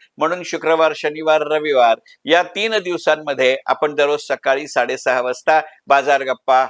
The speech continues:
हा विषय करणार आहोत. या प्रास्ताविकानंतर आजच्या विषयाकडे वळतो.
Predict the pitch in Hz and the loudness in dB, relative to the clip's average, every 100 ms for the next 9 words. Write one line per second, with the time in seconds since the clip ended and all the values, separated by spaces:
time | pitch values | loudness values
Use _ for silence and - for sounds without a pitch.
0 | - 123 117 117 123 110 107 101 90 107 | -4 -10 -8 -6 -6 -4 -6 -4 -2 -2
1 | - _ _ _ _ _ _ 127 139 143 | -4 _ _ _ _ _ _ 2 4 2
2 | - 170 156 156 156 156 156 180 160 160 | 2 0 -2 0 0 0 -2 -2 -2 -2
3 | 160 151 165 156 151 151 147 143 143 170 | -4 -4 -2 0 0 -2 -2 -2 -2 0